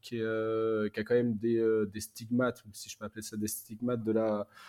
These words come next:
de, de la société castale, avec, euh, toutes les histoires de caste. Donc, euh, le manager lean qui est censé être un peu, euh, le support des opérationnels, euh, ici, on a quand même ce, euh, command and control qui est assez, assez présent dû à la, à la culture.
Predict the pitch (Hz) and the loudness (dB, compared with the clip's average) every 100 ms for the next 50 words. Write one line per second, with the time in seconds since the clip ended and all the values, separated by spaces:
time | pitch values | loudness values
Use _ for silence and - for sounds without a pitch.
0 | - _ _ 110 113 110 110 110 110 110 | -20 _ _ 2 8 10 10 10 10 10
1 | 107 104 104 101 104 101 113 107 120 120 | 10 8 6 4 0 6 6 8 4 4
2 | 123 123 117 147 165 151 - 95 104 110 | 6 6 6 6 6 4 -8 -12 -8 -2
3 | 107 107 101 - _ 110 104 - 110 107 | 0 2 -2 -8 _ -4 -2 0 0 0
4 | 139 147 - _ _ 104 117 123 117 113 | 0 -2 -6 _ _ 0 4 6 8 10
5 | 113 113 120 120 117 113 127 120 120 127 | 10 10 8 8 6 8 10 10 8 6
6 | 143 139 117 - 117 107 113 - 123 117 | 6 8 6 2 -2 0 -4 -2 2 2
7 | 113 113 107 123 123 113 107 107 - 117 | 2 -4 0 2 6 6 4 2 0 2
8 | 127 123 117 110 110 117 113 - 120 120 | 6 6 6 4 4 2 2 0 0 4
9 | 127 117 - - - - - - - - | 4 2 -2 -12 -12 -10 -12 -14 -16 -14
10 | - 110 110 110 107 107 117 - - 147 | -2 4 6 8 8 8 6 4 2 8
11 | 143 120 110 127 127 131 127 - 123 120 | 8 10 10 12 12 12 6 6 8 10
12 | 120 113 107 101 101 104 127 123 123 120 | 10 10 10 10 8 8 8 8 6 6
13 | 127 117 147 147 139 120 113 110 110 127 | 2 4 6 8 6 4 6 6 4 2
14 | 120 117 110 120 - 123 131 127 107 123 | 4 4 4 0 2 2 4 2 2 4
15 | 131 123 110 110 107 104 110 107 107 - | 8 8 8 6 4 4 2 2 -2 2
16 | 165 | 2